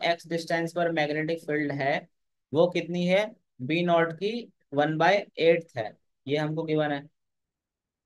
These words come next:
अब हमको क्या करना है, इनकी value आपस में क्या कर देनी है, put कर देनी है। दोनों की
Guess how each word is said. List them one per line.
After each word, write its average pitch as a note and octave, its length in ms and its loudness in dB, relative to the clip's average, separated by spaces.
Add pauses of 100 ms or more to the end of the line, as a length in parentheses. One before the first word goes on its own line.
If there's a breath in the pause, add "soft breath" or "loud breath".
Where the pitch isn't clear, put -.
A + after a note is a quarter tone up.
(760)
अब E3+ 120 2
हमको F3+ 280 0
क्या F#3+ 200 4
करना E3+ 240 2
है, F#3+ 80 2
इनकी F3+ 260 -4
value D#3+ 320 4
आपस E3 300 4
में E3+ 100 -4
क्या D#3+ 120 0
कर D#3 160 2
देनी E3+ 180 0
है, G#3 100 -4
put D#3+ 200 2
कर B2 160 2
देनी A#2+ 280 -4
है। A#2+ 100 -8 (280)
दोनों D3+ 300 2
की D#3+ 100 -4